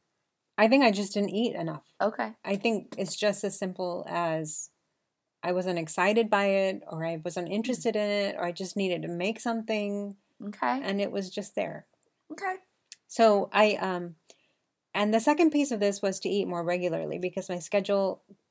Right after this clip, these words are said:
Speaker 1: keeps me a-, all over the place. And then the food is not, um,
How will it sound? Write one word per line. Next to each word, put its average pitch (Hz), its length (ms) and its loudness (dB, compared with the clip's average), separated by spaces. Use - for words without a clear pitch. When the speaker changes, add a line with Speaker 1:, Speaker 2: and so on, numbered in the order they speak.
Speaker 1:
keeps 220 280 -6
me 175 440 -2
a-, - 60 -12
all 202 240 4
over 196 180 0
the 185 80 -2
place. 180 300 -4
And 190 140 -2
then 180 100 -4
the 175 100 -4
food 233 320 0
is 185 220 2
not, 185 460 -4
um, 160 480 -6